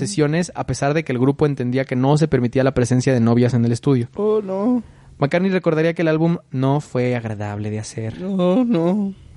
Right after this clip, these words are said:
Speaker 1: Con el disco, la banda ejecutó una gama más amplia de estilos musicales y rompería una tradición reciente de incorporar varios estilos musicales en una canción, manteniendo cada pieza musical consistentemente fiel a un género selecto. Lennon diría más tarde,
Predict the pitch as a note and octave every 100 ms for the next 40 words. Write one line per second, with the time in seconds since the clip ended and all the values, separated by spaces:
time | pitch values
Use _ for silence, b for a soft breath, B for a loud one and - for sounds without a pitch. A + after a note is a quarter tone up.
0 | B B B B B B B - _ _
1 | - E4 F4 E4 A3 E3 D3 - F#3+ C#3+
2 | C#3+ D#3 D#3 D3 C#3 C#3+ D3+ C3+ C#3 C#3
3 | C#3 D3 D3 C3+ C3 C#3 C3 B2 B2+ B2
4 | B2 C#3 F#3+ G#3 E3+ C3 A#2+ B2+ C3+ D#3
5 | D3+ B2 - C3 C3+ - E3+ F#3 C#3+ A#2+
6 | - B2+ B2+ C#3+ D3+ - B2+ B2+ A#2+ -
7 | B2+ D3 D#3 A#2+ B2 - A2+ A#2 C3 A#2+
8 | b b b - C3 C3 D3 D#3 D#3+ F3+
9 | F3+ F#3 F#3 F3+ G3+ F#3+ G#3 D#3 C3+ B2+
10 | C#3 C#3 C#3+ C3+ C3 C3+ F3 F3 C3 C3
11 | C3+ B2+ B2 - F2 - - - - b
12 | b b - E3 F3+ D3+ C#3 C3+ - A2
13 | G2